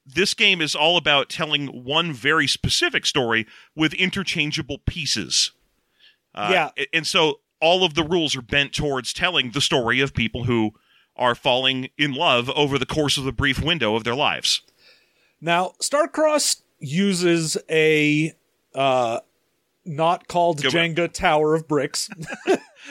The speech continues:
Speaker 1: I was gonna say, are we gonna break the brand name restriction? They never do in the book.
Speaker 2: No. Oh, I mean, we can, 'cause who gives a shit?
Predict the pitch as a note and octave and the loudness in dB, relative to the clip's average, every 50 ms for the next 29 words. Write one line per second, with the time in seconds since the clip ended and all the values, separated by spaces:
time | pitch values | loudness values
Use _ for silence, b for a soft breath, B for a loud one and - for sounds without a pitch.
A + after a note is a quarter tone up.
0 | C#4 B - G3 G3 F#3+ - - - D#3 - - F#3 D#3+ D#3 C#3+ C#3 D#3 D3 E3 | -10 B -2 -2 0 0 -2 -4 -4 -2 0 2 4 4 4 4 2 2 2 2
1 | E3+ D3+ E3 D#3+ D#3+ D3+ - C#3+ A#2 C#3+ C3+ C#3 C#3+ C#3+ D3 D#3 D3+ D#3 D#3+ - | 0 2 2 2 2 0 -2 -6 0 2 2 2 2 2 2 2 2 0 -2 0
2 | - E3 D#3+ - - F#3+ D#3+ C3 B2+ C#3+ D#3 D#3 C#3 C3+ C#3+ C#3 B2 A2+ G2 A2 | 0 -2 -2 -2 -4 -2 -2 0 2 2 0 2 2 2 2 2 2 0 0 0
3 | A2 G2+ F#2+ - - _ _ _ - F#3+ F3+ A3 G#3+ F#3+ F3 F#3 G3 E3+ D4 C4 | 0 0 0 -2 -8 _ _ _ -10 -4 -2 2 2 2 2 2 2 4 4 4
4 | G3 F#3 F#3+ F#3 G3 F#3 F3+ E3 D3+ C#3+ F#3+ G#3+ F#3+ - E3+ D#3 D#3 D#3+ C#3 D3+ | 6 4 4 2 2 0 0 0 0 0 0 0 0 0 0 2 2 0 -2 -6
5 | D#3+ D3 F3 D3 C#3+ F3+ F3 D3 C#3 C#3 - - D3 C#3 B2+ - - | -6 -6 -6 -2 0 0 0 0 0 -2 -2 0 2 0 0 0 -6